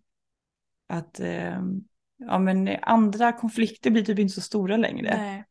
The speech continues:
Speaker 1: För att man så här, okej, det här, det, de här jobbiga konflikterna har hänt och jag överlever.
Speaker 2: Mm. Men, eh,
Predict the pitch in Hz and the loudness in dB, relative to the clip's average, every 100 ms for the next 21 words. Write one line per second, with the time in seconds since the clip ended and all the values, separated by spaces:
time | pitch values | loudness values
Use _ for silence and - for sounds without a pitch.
0 | - 202 196 202 196 196 190 226 196 190 | -2 0 2 2 4 2 0 2 4 4
1 | 190 - 247 240 214 220 208 208 196 202 | 2 2 4 4 4 0 2 2 2 -2
2 | 196 - - - - - - - 226 240 | -4 -8 -20 -20 -20 -20 -8 2 4 6
3 | 214 190 226 220 190 190 185 - 175 175 | 6 6 6 6 4 2 -2 -4 -4 0
4 | 175 165 160 170 - - 165 165 156 120 | 2 2 0 0 2 2 0 2 2 2
5 | - - 175 202 185 165 - _ _ _ | 0 -2 -6 -6 -6 -8 -16 _ _ _
6 | - - - 214 262 | -20 -18 -8 -6 -6